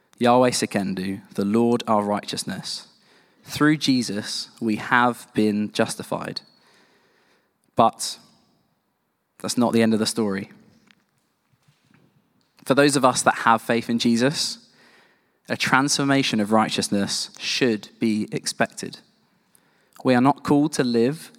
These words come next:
just as we are, but instead to be transformed by the renewing of our minds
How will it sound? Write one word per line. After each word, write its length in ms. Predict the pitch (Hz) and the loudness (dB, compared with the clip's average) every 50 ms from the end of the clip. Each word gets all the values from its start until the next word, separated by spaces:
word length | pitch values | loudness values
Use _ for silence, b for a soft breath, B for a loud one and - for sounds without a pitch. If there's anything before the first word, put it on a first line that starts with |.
| - _ | -16 _
just 280 | - 123 120 - - | -4 -2 -2 -2 -2
as 140 | 139 131 - | -2 0 2
we 140 | 156 151 139 | 2 4 4
are, 260 | 120 117 117 123 143 - - _ b b b b b b b b b b b b b b b b _ | 4 2 2 0 -2 -4 -12 _ b b b b b b b b b b b b b b b b _
but 120 | - 123 | 2 2
instead 300 | 123 - - - 135 127 - | 2 2 4 2 2 2 2
to 60 | - | 0
be 100 | 131 123 | 0 0
transformed 800 | - - - 135 127 127 127 - - 139 123 120 117 110 110 - | 0 2 2 2 4 4 0 0 0 2 2 2 2 0 -2 -4
by 140 | - 110 107 | -4 -4 -4
the 80 | 110 107 | -2 -2
renewing 500 | 110 110 110 113 120 120 117 113 113 - | 0 2 2 4 4 4 2 2 2 0
of 160 | 107 - - | -2 -2 0
our 120 | 107 107 | -2 0
minds 580 | 104 104 101 104 101 101 101 104 104 - - | -2 -2 -4 -4 -6 -6 -8 -10 -10 -12 -14